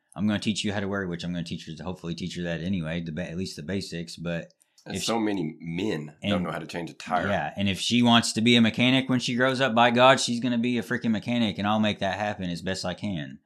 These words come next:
Speaker 1: If that's what her heart is dead set on, whatever, you know, I'm just gonna expose her to and let her take a taste of everything and see what she wants to do.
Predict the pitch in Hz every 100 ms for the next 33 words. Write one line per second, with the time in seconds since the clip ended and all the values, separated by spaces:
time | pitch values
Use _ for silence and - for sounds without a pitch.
0 | _ - 107 - 110 110 98 107 104 101
1 | 92 87 92 85 110 92 76 73 76 98
2 | 104 98 92 92 87 90 - _ _ _
3 | - 92 98 90 - 101 98 87 - 110
4 | 117 - 104 92 101 92 90 85 _ 95
5 | 95 107 101 117 107 98 80 _ _ -
6 | 107 92 - 107 98 104 98 107 104 -
7 | 90 90 - 98 92 - 101 92 85 -
8 | 71 69 67